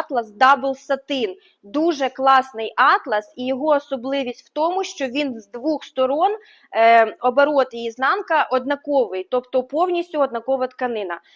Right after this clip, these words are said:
Показую ближче вам спинку, її можна шнурувати в різних видах, в різних режимах. Тканина неймовірно м'яка, ніжна,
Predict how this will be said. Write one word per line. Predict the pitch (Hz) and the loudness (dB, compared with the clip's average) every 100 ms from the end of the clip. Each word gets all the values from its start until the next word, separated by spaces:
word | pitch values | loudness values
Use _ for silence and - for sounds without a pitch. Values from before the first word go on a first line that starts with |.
| _ | _
Показую | 262 254 302 311 262 269 262 262 240 | -4 2 4 4 0 -4 -2 0 0
ближче | 226 262 262 - 226 | -2 -4 -4 -6 -2
вам | 220 220 | -2 -2
спинку, | - 302 339 392 349 | -8 -6 -4 -4 -6
її | 285 254 277 | -6 -4 -4
можна | 262 254 247 | -4 -6 -8
шнурувати | - 247 247 247 226 226 | -10 -6 0 2 2 -2
в | 220 | -6
різних | 254 233 214 202 196 | -6 -6 -6 -10 -6
видах, | 262 320 320 320 233 | -6 -2 -2 -2 -6
в | |
різних | 262 233 220 214 | -6 -6 -8 -10
режимах. | 208 240 330 311 311 _ - _ _ | -10 -6 -4 -4 -6 _ -20 _ _
Тканина | - 302 320 294 262 | 2 2 2 0 0
неймовірно | 269 285 285 302 339 285 | -2 -2 -2 -2 -4 -4
м'яка, | 262 240 262 - 285 254 | -6 -4 -4 2 4 4
ніжна, | 240 262 269 262 220 220 208 196 | 2 -4 -6 -8 -6 -2 0 0